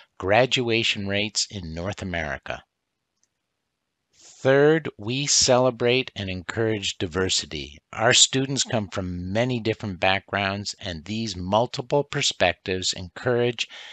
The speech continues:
and stimulate a growth mindset, one of the hallmarks of our program. Fourth,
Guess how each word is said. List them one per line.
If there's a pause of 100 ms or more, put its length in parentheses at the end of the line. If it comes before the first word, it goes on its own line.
(200)
and
stimulate
a
growth
mindset, (320)
one
of
the
hallmarks
of
our
program. (2000)
Fourth,